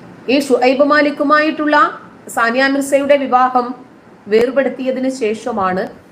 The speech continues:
സോഷ്യൽ മീഡിയയില് ഒരുപാട് വാർത്തകൾ പ്രചരിക്കുന്നത്. അവരുടെ മകനുമായിട്ടുള്ള ഒരുപാട് ചിത്രങ്ങൾ സാനിയ മിർസ പോസ്റ്റ് ചെയ്യുന്നു,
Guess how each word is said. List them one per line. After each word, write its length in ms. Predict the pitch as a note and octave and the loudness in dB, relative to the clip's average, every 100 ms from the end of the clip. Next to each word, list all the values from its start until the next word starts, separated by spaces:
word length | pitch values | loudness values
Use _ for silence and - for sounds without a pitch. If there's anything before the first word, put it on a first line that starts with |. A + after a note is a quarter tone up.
| - - - | -20 -20 -4
സോഷ്യൽ 420 | A#3+ A#3+ A#3 C4 | 0 0 0 -2
മീഡിയയില് 680 | C4 B3+ B3+ B3 A#3+ G#3 F#3 - G3 | -2 -2 0 2 2 0 -2 -8 -8
ഒരുപാട് 760 | G#3+ A3+ A3+ A#3+ A#3 C4 B3 - - _ _ _ | -4 0 4 4 4 0 -2 -12 -20 _ _ _
വാർത്തകൾ 540 | G3+ A3+ A#3 - A#3 A#3 | -2 0 0 -6 -6 -6
പ്രചരിക്കുന്നത്. 720 | A3 F3+ F3 D#3+ F3 - - - | -6 -8 -10 -10 -16 -18 -20 -14
അവരുടെ 580 | D3+ G#3 G3+ G3+ G3 F#3+ F#3+ | -12 -10 -4 -2 -2 -4 -8
മകനുമായിട്ടുള്ള 1000 | G3 G3 G#3+ G#3+ G#3 G3+ G3 G3 F#3+ F3+ | -8 -4 -6 -4 -6 -6 -6 -4 -4 -4
ഒരുപാട് 460 | G3 F#3+ F#3+ G3 G3 | -6 -2 -2 -4 -10
ചിത്രങ്ങൾ 400 | F#3 F#3 F#3+ F#3 | -10 -8 -8 -10
സാനിയ 380 | - F3+ F#3 | -10 -10 -10
മിർസ 260 | F#3+ F#3 F#3+ | -10 -10 -10
പോസ്റ്റ് 460 | F3+ F3+ E3 - F#3+ | -10 -10 -12 -14 -10
ചെയ്യുന്നു, 340 | F#3+ F#3 | -8 -8